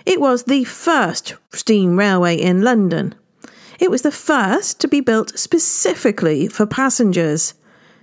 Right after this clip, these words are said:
It was also the first to be an entirely elevated railway, and that's an early nineteenth century engineering marvel.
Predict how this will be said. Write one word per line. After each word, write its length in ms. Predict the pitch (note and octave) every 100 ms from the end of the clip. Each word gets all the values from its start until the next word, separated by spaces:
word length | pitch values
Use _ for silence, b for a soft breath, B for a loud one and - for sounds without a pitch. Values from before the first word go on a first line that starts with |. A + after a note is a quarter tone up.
| b b b b _ _
It 100 | A#3+
was 180 | A#3
also 440 | C4 C4+ B3+ F#3+ F3
the 100 | F#3+
first 540 | - D4 A#3 F3+ -
to 80 | -
be 160 | F#3 F3
an 80 |
entirely 880 | F3 F#3 - - D4+ C#4+ C#4+ C4+ C4
elevated 540 | - F#3 E3+ E3+ E3 F#3
railway, 600 | G3+ G3 F3+ E3 D#3+ E3 B B B B
and 140 | - A#3+
that's 240 | D#4+ -
an 160 | A#3+ A3+
early 460 | A#3+ A3+ G#3 G3+ G3
nineteenth 540 | F#3 F#3 F#3 F#3+ F3+
century 640 | - E3 - - D#3+ - -
engineering 920 | G3 F3+ F3+ F3 D#3+ D#3+ D#3 D#3+ D#3+ D#3
marvel. 720 | F3 E3 E3 D#3+ D3+ D3